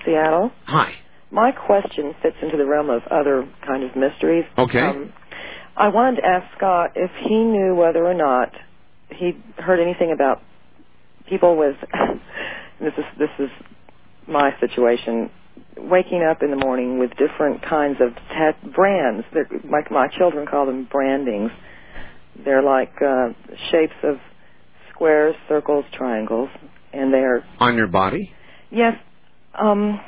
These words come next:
Speaker 1: from anywhere on my back to my neck, and they last for about three months. They're completely numb. They look like they, they are raised marks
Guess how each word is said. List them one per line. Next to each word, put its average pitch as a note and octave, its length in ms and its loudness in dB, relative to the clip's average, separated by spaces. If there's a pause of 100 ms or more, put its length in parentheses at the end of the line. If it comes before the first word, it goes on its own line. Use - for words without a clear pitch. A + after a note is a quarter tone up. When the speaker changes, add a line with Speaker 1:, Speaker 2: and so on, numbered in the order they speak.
(340)
Speaker 1:
from G#3 480 2 (160)
anywhere G#3 380 4
on F#3+ 100 2
my F3 140 0
back E3+ 480 0
to F3 80 -4
my D#3+ 140 -2
neck, D#3+ 340 2 (120)
and D#3 140 -4
they D3+ 100 2
last E3+ 400 2
for E3 60 0
about C#3+ 340 2
three F3+ 180 2
months. E3 300 0
They're D3+ 100 0
completely F3+ 440 0
numb. D#3+ 340 0 (400)
They F#3 120 2
look G3 220 4
like F#3 240 2 (140)
they, D#3+ 240 0 (100)
they E3+ 80 2
are D3+ 180 2
raised F#3 580 0 (240)
marks F3+ 400 0